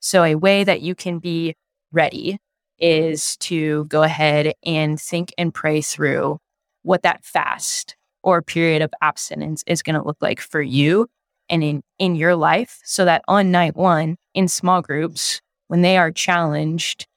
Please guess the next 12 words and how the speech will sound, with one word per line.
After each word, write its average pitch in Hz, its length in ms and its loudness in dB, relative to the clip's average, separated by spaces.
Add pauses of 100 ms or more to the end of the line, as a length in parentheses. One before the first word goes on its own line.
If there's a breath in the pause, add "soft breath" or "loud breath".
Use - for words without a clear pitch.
to, 156 520 2 (120)
to 175 100 -6
go 175 140 4
ahead 175 200 4
and 151 140 -2
practice 156 580 -4
fasting 165 360 -2
and 156 100 -4
abstinence, 202 520 -2
you 208 100 0
can 185 160 -2
come 170 360 -2